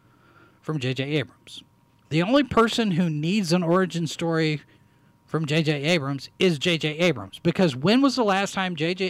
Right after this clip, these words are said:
Abrams had any kind of a successful anything? All of his projects have been shunted aside, cast aside, put on the back burner, canceled outright. When's the last time Abrams made anything that actually made it to screen?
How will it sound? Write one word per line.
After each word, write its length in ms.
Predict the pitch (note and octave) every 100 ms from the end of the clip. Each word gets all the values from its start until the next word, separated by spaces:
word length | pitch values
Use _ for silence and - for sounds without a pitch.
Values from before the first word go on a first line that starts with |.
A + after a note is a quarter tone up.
| D#3+
Abrams 400 | D#3+ D#3 D#3 -
had 180 | D3+ C#3+
any 180 | F3+
kind 220 | G#3 G3 F3+
of 80 |
a 60 | D#3+
successful 640 | - C#3+ - D#3+ - F3 E3+
anything? 480 | F#3+ F#3 D3 G#2+ -
All 260 | C3 G3 C#4+
of 120 | B3+
his 160 | A#3 -
projects 680 | - A3+ A3+ F#3 D3+ - - -
have 240 | E3+ E3
been 280 | E3+ E3 C#3+ _ - _ _ _ _ _ _ _ _ _ _ _ _
shunted 680 | - - - G#3 A#3 B3 A3
aside, 640 | F#3 - G#3 G#3 D#3 A2 -
cast 500 | - F#3 A3+ - -
aside, 640 | G3 - G#3 G#3 G#3 F#3
put 180 | - G#3+
on 140 | G#3 G3+
the 100 | F3+
back 320 | E3 F3+ -
burner, 560 | F3 G3 G3+ G3 F#3 - _ -
canceled 500 | G3 G#3+ - G3+ F#3
outright. 600 | F#3+ F3+ F3 F3+ F3 F3+ _ _ _ _ _ _ _ _
When's 220 | F#3+ C#4+
the 60 | D#4
last 260 | D4+ C4+
time 180 | C4+ A#3
Abrams 420 | A3 A3 G#3+ E3
made 240 | G3+ A3 F#3+
anything 440 | D#3 D3 F3 E3
that 80 | D#3+
actually 360 | F3 E3+ E3+ E3
made 200 | E3+ D#3
it 100 | -
to 100 | D#3+
screen? 340 | - A3+